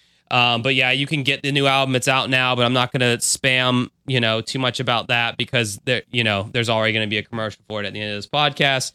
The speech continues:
So, uh, yeah, if you wanna join our Facebook group, it's, uh, go to Facebook and search Uncovering Unexplained Mysteries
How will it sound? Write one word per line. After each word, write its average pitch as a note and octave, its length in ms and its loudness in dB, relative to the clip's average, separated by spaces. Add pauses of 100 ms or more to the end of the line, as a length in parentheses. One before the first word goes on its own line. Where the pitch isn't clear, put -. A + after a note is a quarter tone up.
(480)
So, F#3+ 640 4
uh, F3+ 240 4
yeah, F#3+ 400 4
if D#3+ 140 -2
you G3 120 0
wanna G#3 180 2
join F#3+ 380 2
our E3+ 180 4
Facebook F#3+ 600 0
group, A3 360 0
it's, D#3+ 340 2
uh, D#3+ 280 4
go F3+ 120 2
to E3 100 2
Facebook F3 500 -2
and D#3+ 100 -2
search E3+ 320 -2
Uncovering E3 480 -4
Unexplained D#3+ 500 -2
Mysteries E3+ 640 0